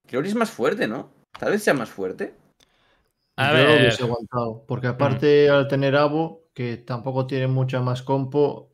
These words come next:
Speaker 3: eh, ha quitado Brand al dos, con lo cual el Abo también va a ser un poco más débil. No sé,
Speaker 1: Pero Karma
Speaker 3: yo
Speaker 1: pega, ¿eh? Karma pega.
Speaker 3: Sí, a ver, con esos ítems. <laughs>
Speaker 1: Karma
Speaker 2: Opa,
Speaker 1: pega.
Speaker 2: ¿eh?
Speaker 1: <laughs> Karma ha pegado. <laughs> Karma ha dicho cositas.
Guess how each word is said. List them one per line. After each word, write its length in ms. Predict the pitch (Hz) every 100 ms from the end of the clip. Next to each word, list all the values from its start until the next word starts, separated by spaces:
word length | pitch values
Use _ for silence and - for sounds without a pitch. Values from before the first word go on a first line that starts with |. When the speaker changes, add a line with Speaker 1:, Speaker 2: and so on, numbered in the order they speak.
| -
Speaker 3:
eh, 640 | - 120 113 113 110 - - _
ha 140 | 120
quitado 280 | 131 131 131
Brand 200 | 127 120
al 120 | 120
dos, 280 | 120 127 127
con 180 | - 117
lo 100 | 110
cual 160 | 127 120
el 80 |
Abo 180 | 120 123
también 220 | 123 123
va 60 | 120
a 20 |
ser 100 | 120
un 100 | 120
poco 200 | 123 120
más 200 | 120 110
débil. 400 | 131 135 139 160 _ _ _ _ _ _ _
No 160 | 131 131
sé, 160 | 143
Speaker 1:
Pero 140 | 117 113
Karma 120 | 123
Speaker 3:
yo 60 |
Speaker 1:
pega, 260 | 127 92 107
¿eh? 100 | 143
Karma 300 | 131 143 117
pega. 260 | 95 87 _ _ _ _
Speaker 3:
Sí, 220 | - 120
a 60 | 120
ver, 240 | 113 110 117
con 120 | 117
esos 220 | - 120
ítems. 480 | 131 135 127 127 -
<laughs> 840 | 104 - - _ _ _ _ _ -
Speaker 1:
Karma 220 | 139 160
Speaker 2:
Opa, 80 | 120
Speaker 1:
pega. 340 | 110 104 143
Speaker 2:
¿eh? 720 | - - 165 - 165 - 151
Speaker 1:
<laughs> 20 |
Karma 240 | 156 175 214
ha 60 |
pegado. 360 | 180 131 107 113 -
<laughs> 260 | 170 147 151
Karma 640 | - 185 208 214 202 180
ha 60 | 165
dicho 240 | 180 180
cositas. 640 | 151 120 107 101 110 -